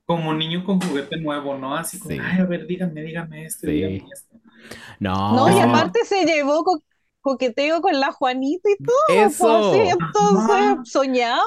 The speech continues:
Speaker 3: yo encuentro que su visita fue un ganar-ganar por todos lados.
Speaker 2: Ay, sí, amiga, seguimos con el, con el periodo <laughs> sincronizado, porque yo iba a decir justamente eso. Jamás esperé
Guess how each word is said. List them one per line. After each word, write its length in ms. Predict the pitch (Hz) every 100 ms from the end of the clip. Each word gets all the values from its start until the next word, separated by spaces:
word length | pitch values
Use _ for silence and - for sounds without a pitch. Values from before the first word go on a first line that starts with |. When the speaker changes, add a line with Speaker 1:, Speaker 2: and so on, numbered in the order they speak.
| 466
Speaker 3:
yo 100 | 285
encuentro 260 | 277 285 294
que 80 | 277
su 140 | 254 262
visita 400 | 254 233 233 262
fue 160 | 247
un 100 | 233
ganar-ganar 600 | 220 202 214 220 190 202
por 140 | 247 233
todos 180 | - 220
lados. 420 | 208 151 175 349 - _
Speaker 2:
Ay, 300 | - - 160
sí, 220 | 151 -
amiga, 320 | 147 131 127 110
seguimos 400 | 113 117 127 -
con 160 | 143
el, 340 | 131 101 85 101 - - 135
con 160 | 113
el 140 | 110 101
periodo 320 | 107 107 127
<laughs> 0 |
sincronizado, 840 | 151 156 139 113 107 110 110 185 175
porque 280 | 175 143 113
yo 140 | 110
iba 100 | 117
a 80 | 131
decir 340 | 139 117 139 143 - 339 -
justamente 1040 | - 151 151 277 165 139 135 127 143 135
eso. 180 | 139 135 240 - 226 247
Jamás 680 | - 165 147 151 160 165 190
esperé 720 | 208 - 208 175 151 175 214